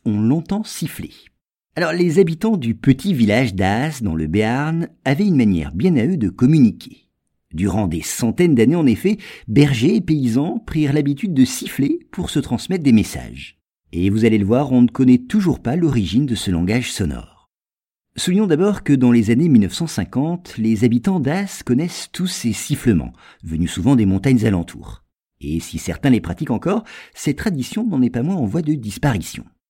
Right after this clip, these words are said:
C'est pourquoi d'ailleurs des personnes attachées à ces coutumes et des spécialistes, dont les acousticiens, ont œuvré pour la préservation d'un langage qui s'inscrit dans les traditions culturelles du Béarn. Ils se sont notamment attachés à enregistrer les diverses inflexions de ces sifflements.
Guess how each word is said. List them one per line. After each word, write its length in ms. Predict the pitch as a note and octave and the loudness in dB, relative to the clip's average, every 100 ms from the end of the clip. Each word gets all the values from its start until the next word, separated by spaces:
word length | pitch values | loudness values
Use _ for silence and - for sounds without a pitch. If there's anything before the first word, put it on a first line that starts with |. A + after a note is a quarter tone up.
| _ _ | _ _
C'est 140 | - | -6
pourquoi 240 | F#2+ G#2+ C3 | -4 0 4
d'ailleurs 360 | A2 B2 C3+ | 4 4 2
des 120 | G#2 | 0
personnes 380 | F#2 G2 - A2 | 0 -2 0 2
attachées 420 | G#2 A#2 G#2 D#3+ | 2 0 0 0
à 60 | C#3+ | 0
ces 140 | - | -2
coutumes 500 | - G2 - F3+ G3 E3+ | -6 -6 -2 0 2 0
et 80 | - | -6
des 100 | D2 | -8
spécialistes, 680 | D2 G#2 F#2+ G2 D#3 F3+ - - | -6 -6 -4 -2 -2 -4 -10 -6
dont 160 | F#2+ | -4
les 260 | D#2 C#2+ C#2+ | -2 -4 -6
acousticiens, 600 | G#2+ C3+ - - - - - - | -6 -6 -8 -10 -6 -6 -6 0
ont 160 | C3 C3 | 2 4
œuvré 360 | D3 G#2+ C#3 | 4 4 0
pour 160 | F3+ C#3 | 0 -2
la 120 | A#2+ | -2
préservation 600 | A2+ C3+ B2+ F#2 F2 F3+ | -2 -2 0 -2 -2 -2
d'un 80 | E3+ | 0
langage 540 | A2 F#2+ G2+ F#3 A3+ - | 0 0 0 -2 -4 -6
qui 160 | C3 | -8
s'inscrit 420 | - A#2 - F#3+ | -4 -4 -4 -6
dans 140 | F#3 C3 | -4 0
les 100 | B2 | -2
traditions 540 | - G#2+ F#2+ - E2 | -2 -4 -4 -4 -6
culturelles 520 | - - - F2+ D3 | -4 -6 -4 -4 -2
du 120 | C3+ A2+ | 0 2
Béarn. 560 | G2+ D2 B1+ A#1+ - _ _ _ - | 2 0 -8 -12 -18 _ _ _ -14
Ils 100 | D2 | -6
se 120 | G#2+ | -6
sont 220 | - G#2+ | -2 0
notamment 340 | A2 A2 A2+ | 0 4 4
attachés 460 | C3 A#2+ F#2+ - F#3 | 4 0 -2 -2 -2
à 60 | B2 | 0
enregistrer 840 | G#2+ G3 G#3+ C#3+ B2+ - - F3 | 2 4 4 2 -4 -6 -6 -4
les 160 | G3 B2+ | 0 0
diverses 440 | G#2+ G#2 D3 F3+ | 0 0 0 0
inflexions 680 | A#2 F3 - A#2 - C#3 F#3 | 0 0 0 -6 -6 -4 -4
de 40 | |
ces 140 | F#3 C3 | -4 -6
sifflements. 540 | - - G2+ C#2+ - | -4 -4 -2 -4 -8